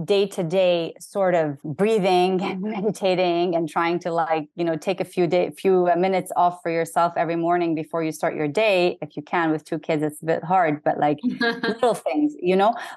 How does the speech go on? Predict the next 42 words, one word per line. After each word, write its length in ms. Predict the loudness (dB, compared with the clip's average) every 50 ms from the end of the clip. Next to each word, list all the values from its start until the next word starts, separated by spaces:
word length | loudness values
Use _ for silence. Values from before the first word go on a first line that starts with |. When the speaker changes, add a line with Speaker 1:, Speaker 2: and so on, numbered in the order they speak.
| -2 0
Speaker 1:
But, 200 | 0 0 0 -2 -2
but 220 | 0 2 4 4
I, 140 | 4 4 2 -2 -8 _ _ _ _ _ _ -4
I 100 | 0 2
also 280 | 4 4 2 2 2 2
wanted 360 | 4 4 4 2 2 0 -4 -4
to, 320 | -4 -2 0 0 0 -2 -4 -6 -4
I 80 | -2
also 240 | -2 -2 0 0 0
wanted 240 | 0 0 0 -2 -4
to 80 | -6 -6
say 300 | -2 0 2 4 4 4
that 360 | 4 2 2 0 0 -4 -10 -6 -2
everything 480 | -2 0 2 2 2 2 2 2 2 2
is 100 | 2 2
a 80 | 0
choice. 480 | 0 -2 -6 -8 -8 -8 -10 -14 -16 -18 -18 -20 _ _ _ 0 2
I 20 | 2 4
know 100 | 4 4 4 4
I 40 | 4 4
said 120 | 2 2 2 2
that 100 | 0 0 -2 -6 -8
some 100 | -6 -4 -4
people 220 | -4 -2 -2 -2 -2
show 220 | 0 0 2 2
up 140 | 2 2 0 -2
to 60 | -4 -2 0 0
work 140 | 0 -2 -4 -8 -4 -2 -2
because 220 | -2 0 0 0 2 2
they, 120 | 2 2 2 0
they 60 | 0 2 2 0
have 120 | 0 2 2 2 2
no 60 | 2 0 -2 -6
choice. 260 | -8 -8 -8 -10 -10 -4 0
And 180 | 2 4 6 6 6
yes, 120 | 4 2 0 -4 -6 0 2
they 100 | 2 2 2 2 0
may 100 | 0 -2 -2 -2 0 0
not 160 | 0 0 -2 -4 -4 -2
have 120 | -2 -2 -4 -6
a 60 | -8 -8 -4 -2
choice 220 | 0 0 0 0